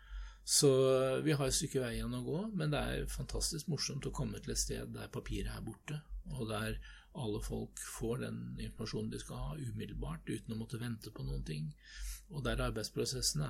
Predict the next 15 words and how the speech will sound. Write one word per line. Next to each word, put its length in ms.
er 80
organisert 640
slik 340
at 420
alle 280
vet 400
hva 160
de 80
skal 180
gjøre, 340
og 160
pasientene 640
kan 220
få 260
en 160